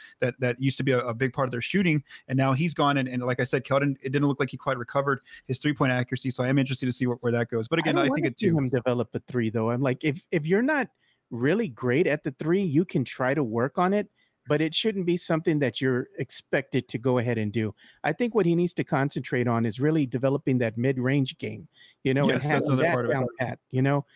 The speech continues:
Speaker 2: If you're great at, at the mid-range game, you know, knocking down the mid-range jumper, if you see that that could be a poten-, potential for your growth,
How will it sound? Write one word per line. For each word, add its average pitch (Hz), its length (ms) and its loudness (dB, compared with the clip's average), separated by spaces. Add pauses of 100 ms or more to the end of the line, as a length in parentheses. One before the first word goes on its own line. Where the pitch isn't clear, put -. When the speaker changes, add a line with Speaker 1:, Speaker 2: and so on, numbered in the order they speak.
(220)
Speaker 2:
If 151 160 -2
you're 180 160 2
great 202 280 2
at, 151 200 -2
at 131 200 -4
the 131 80 2
mid-range 156 640 2
game, 190 260 0
you 139 100 2
know, 127 120 2
knocking 139 340 0
down 151 160 0
the 127 80 2
mid-range 143 500 0
jumper, 175 460 0
if 131 160 -6
you 135 160 0
see 151 360 0 (300)
that 139 220 -2
that 139 160 0
could 135 120 -6
be 143 120 2
a 135 40 2
poten-, 135 540 0
potential 165 460 0
for 131 180 -2
your 127 160 0
growth, 147 420 2